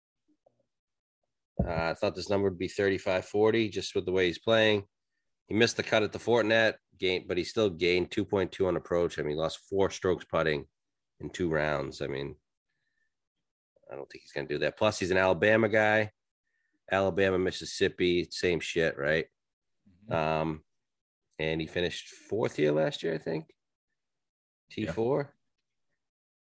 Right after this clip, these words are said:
Speaker 1: Uh, I think this is a really good number on a bomber that I'm looking for, and a guy that won, won in Kentucky this, this past year at Barbasol. Um, so yeah, sixty to one. Lock that in.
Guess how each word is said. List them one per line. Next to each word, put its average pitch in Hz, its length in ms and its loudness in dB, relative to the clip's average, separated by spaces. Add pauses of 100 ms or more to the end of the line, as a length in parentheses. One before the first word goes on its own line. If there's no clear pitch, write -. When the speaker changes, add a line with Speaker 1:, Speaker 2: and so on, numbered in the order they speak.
Speaker 1:
Uh, 92 220 0
I 98 120 2
think 127 160 0
this 117 120 -4
is 120 100 -4
a 123 80 4
really 123 220 6
good 120 140 4
number 120 320 4
on 113 80 4
a 101 60 2
bomber 110 460 0
that 110 120 0
I'm 110 120 -2
looking 113 220 -6
for, 131 380 0
and 92 260 0 (640)
a 80 60 -8
guy 95 200 4
that 98 180 0 (100)
won, 110 520 2 (800)
won 87 140 2
in 90 80 0
Kentucky 104 600 -2 (380)
this, 92 280 -2
this 95 120 -8
past 101 340 -2
year 113 180 0
at 104 100 -4
Barbasol. 104 480 -2 (920)
Um, 85 420 0 (420)
so 87 100 -4
yeah, 98 240 2 (240)
sixty - 320 -12
to 95 80 -2
one. 95 220 0 (220)
Lock 78 220 -8
that 90 160 2
in. 73 160 -2